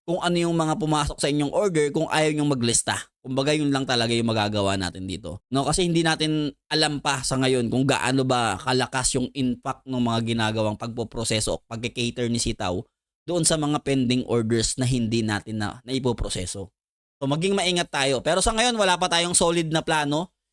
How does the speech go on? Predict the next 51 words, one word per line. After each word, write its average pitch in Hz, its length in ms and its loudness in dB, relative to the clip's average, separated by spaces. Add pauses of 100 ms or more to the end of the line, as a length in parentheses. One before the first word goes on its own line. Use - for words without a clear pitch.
(220)
Isip 185 260 2
pa 160 140 -6
tayo 156 240 2
muna 147 180 2
ng 143 160 2
mabuti 139 460 0
para 127 240 0
nang 127 100 -2
sa 131 140 -2
ganun, 127 180 0
eh, 117 140 2
meron 120 240 0
tayong 113 320 -2
paghati-hatian, 117 1000 -4
no? 139 220 -4 (380)
So, 120 320 0
uulitin 190 320 2
ko - 20 2
sa 240 60 2
inyo, 226 640 0
ah, 131 80 -4
kung 139 160 -2
meron 165 240 2
kayong 170 240 0
idea, 147 320 2
comment 143 400 0
nyo 143 160 -4
dyan 135 160 0
sa 131 80 0
baba, 120 240 0
mga 110 240 -2
tol. 107 160 -6 (480)
Tapos, 131 240 -2
ibahagi 139 560 0
natin. 131 400 0
Kung 120 160 -6
ayaw 143 160 2
nyong 175 160 2
gawa 175 160 2
ng 180 160 0
video, 170 400 2
ako 170 80 -4
yung 151 160 0
gagawa 139 320 2
ng 139 240 0
video 127 240 0
para 208 240 0
mabahagi 190 480 2
natin 160 160 -2
sa 151 80 2
iba 120 320 2